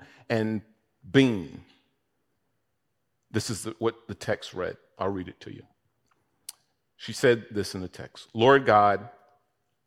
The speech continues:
I pray for Ryan tonight that you will give his soul, body, and mind rest. Please lift the burden of anxiety from his soul and help him to give it to you and take on Jesus' freedom.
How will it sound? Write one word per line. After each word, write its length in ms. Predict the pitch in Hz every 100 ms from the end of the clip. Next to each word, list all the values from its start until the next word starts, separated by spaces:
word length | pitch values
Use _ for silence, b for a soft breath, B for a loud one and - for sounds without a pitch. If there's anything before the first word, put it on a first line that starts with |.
| _ - -
I 120 | 110
pray 260 | - 156
for 160 | 147 147
Ryan 340 | 113 107 107
tonight 360 | 101 117 78 78 _ _ _ _ _ _ _ _ _ _ _ -
that 120 | 104
you 140 | 113
will 100 | 113
give 220 | 107 113 117
his 120 | 113
soul, 640 | - 139 139 156 226 220 _ _ _ _ _ _ -
body, 480 | 101 113 113 135 - _ _ _ _ -
and 140 | 104
mind 480 | 110 120 90 87 98 - _ _ _ -
rest. 480 | 117 90 - - - _ _ _ _ _ _ _ _ -
Please 260 | 180 139
lift 240 | 139 165 -
the 100 | 117
burden 420 | 120 135 135 113
of 100 | 101
anxiety 680 | 104 90 110 110 107 104
from 220 | 101 113 101
his 140 | 104
soul 420 | - 107 104 98
and 100 | 90
help 240 | 101 117 113
him 120 | 101
to 160 | 95 - B B
give 160 | 104 120
it 100 | -
to 100 | 123
you 240 | 104 101
and 160 | 90 82 b b
take 220 | 165 127
on 140 | 110
Jesus' 520 | 95 110 104 - 98 -
freedom. 600 | - 101 107 110 110